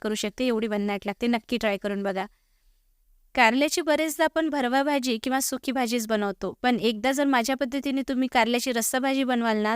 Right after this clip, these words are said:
तर खरंच सांगते तुम्हाला रोज खाण्याची इच्छा होईल, एवढी भन्नाट ही भाजी लागते. नक्की करून बघा. मध्यम आकाराची कारली घ्यायची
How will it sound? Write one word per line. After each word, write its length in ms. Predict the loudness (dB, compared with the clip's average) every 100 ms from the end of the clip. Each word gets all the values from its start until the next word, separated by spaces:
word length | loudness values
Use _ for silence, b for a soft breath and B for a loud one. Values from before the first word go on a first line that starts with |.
| -2
तर 80 | -2
खरंच 220 | 0 0
सांगते 380 | 0 0 0 -2 0
तुम्हाला 280 | 2 2
रोज 280 | 0 -2 -2
खाण्याची 340 | -2 -2 -2 -4
इच्छा 220 | -2 0
होईल, 180 | 2 2
एवढी 200 | 2 0
भन्नाट 360 | 0 0 -2 -2
ही 60 |
भाजी 280 | -2 -2 -2
लागते. 280 | -2 -4 -4
नक्की 380 | -2 -4 -4 -2
करून 300 | 0 -2 -2
बघा. 220 | -2 -4 -8 _ _ _ _ _ 0
मध्यम 320 | 0 2 0
आकाराची 360 | 2 2 0
कारली 340 | 0 0 2 0
घ्यायची 400 | 0 0 -2 -4